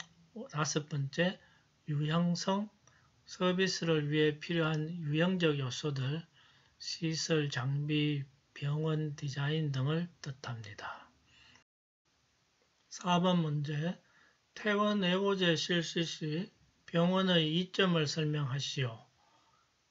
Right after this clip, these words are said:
미리 퇴원에 필요한 사항을 준비하여 퇴원 당일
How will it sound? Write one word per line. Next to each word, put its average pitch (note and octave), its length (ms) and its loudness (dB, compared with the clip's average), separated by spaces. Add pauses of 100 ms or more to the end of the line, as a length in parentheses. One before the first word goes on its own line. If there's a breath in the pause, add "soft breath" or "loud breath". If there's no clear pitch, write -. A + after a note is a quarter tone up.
(420)
미리 F3 560 2
퇴원에 F#3+ 680 2
필요한 F3+ 520 0
사항을 E3 540 2
준비하여 D3+ 880 -2 (520 loud breath)
퇴원 F3+ 440 2
당일 E3 480 2